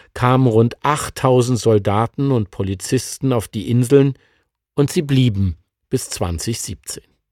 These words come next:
Zwei Jahre später beendete Honiara nach sechsunddreißig Jahren die diplomatischen Beziehungen zur Insel Taiwan, um von nun an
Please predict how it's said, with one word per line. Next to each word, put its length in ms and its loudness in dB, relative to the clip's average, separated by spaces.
Zwei 320 2
Jahre 260 2
später 680 0
beendete 840 2
Honiara 960 4
nach 220 -6
sechsunddreißig 1160 2
Jahren 560 -2
die 180 -8
diplomatischen 840 -2
Beziehungen 760 0
zur 220 -2
Insel 400 -2
Taiwan, 800 0
um 120 -4
von 360 0
nun 260 6
an 300 2